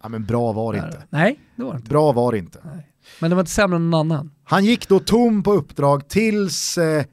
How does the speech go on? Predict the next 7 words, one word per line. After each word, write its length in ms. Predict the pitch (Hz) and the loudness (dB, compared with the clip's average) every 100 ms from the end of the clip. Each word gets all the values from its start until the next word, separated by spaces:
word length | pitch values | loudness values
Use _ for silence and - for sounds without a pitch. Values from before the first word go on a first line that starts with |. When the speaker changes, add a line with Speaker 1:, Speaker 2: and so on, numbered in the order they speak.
| _ | _
Speaker 1:
Shenzhen 1000 | - 190 208 202 143 - 247 123 110 95 | 0 4 4 4 2 4 2 2 -2 -6
Speaker 2:
Mm. 160 | 156 147 156 | -4 0 0
Speaker 1:
F 140 | - | 0
C 200 | - 202 107 90 _ _ _ | -2 -2 -2 -6 _ _ _
i 60 | 160 | 0
juli 500 | 147 202 208 185 175 | 2 2 0 0 -2
tjugohundrasexton 1000 | - 170 135 131 - 165 - - 120 | 0 0 0 -2 -4 -4 -4 -2 -2